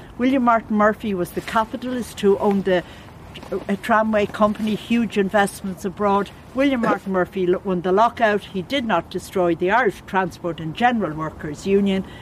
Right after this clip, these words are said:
It is still with us today in the form of siptu. And if you look at this little hedge here, look at, if you look at it carefully, you'll see it is not growing to the right,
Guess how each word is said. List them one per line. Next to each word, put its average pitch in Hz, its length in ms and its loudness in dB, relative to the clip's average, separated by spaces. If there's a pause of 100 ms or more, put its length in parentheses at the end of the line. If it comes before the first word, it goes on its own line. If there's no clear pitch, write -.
(140)
It 151 120 -8
is 165 140 -6
still 262 440 2
with 143 160 -4
us 156 240 -10
today 160 480 -4 (300)
in 170 80 -2
the 160 80 -2
form 151 420 0 (140)
of 139 220 0 (300)
siptu. - 720 -6 (300)
And 165 140 -2
if 147 120 -6
you 190 80 6
look 254 200 2
at 185 80 0
this 190 240 2
little 170 240 4
hedge 160 320 2
here, 139 260 0 (1500)
look 208 180 2
at, 170 120 -2 (200)
if 208 120 2
you 226 120 2
look 262 180 0
at 220 60 -2
it 226 160 -2
carefully, 190 540 0 (440)
you'll 196 180 4
see 180 500 2
it 196 120 4
is 202 300 2
not 220 340 6 (180)
growing 175 480 2
to 175 140 -2
the 160 120 -4
right, 143 300 -4